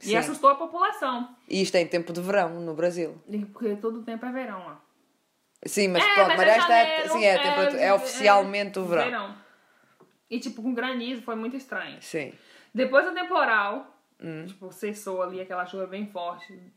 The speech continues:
Speaker 1: O... Dois militares chegaram ao terreno onde as garotas avistaram a criatura.
Speaker 2: Sim. Aí as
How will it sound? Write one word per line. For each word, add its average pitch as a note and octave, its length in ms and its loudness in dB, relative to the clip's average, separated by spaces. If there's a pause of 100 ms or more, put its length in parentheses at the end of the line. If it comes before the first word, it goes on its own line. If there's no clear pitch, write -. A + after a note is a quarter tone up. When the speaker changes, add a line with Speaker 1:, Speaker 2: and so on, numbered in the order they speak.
(180)
Speaker 1:
O... G#3+ 960 -2 (580)
Dois A3+ 300 -2
militares B3+ 560 -2
chegaram A#3+ 320 -4
ao B3 60 -6
terreno G#3+ 500 -6
onde G#3 100 -6
as G#3+ 120 -8
garotas G#3+ 420 -4
avistaram G#3 800 -6
a F#3+ 80 -10
criatura. G#3 460 -10
Speaker 2:
Sim. D#3 320 -4 (360)
Aí A#3 240 4
as B3 140 0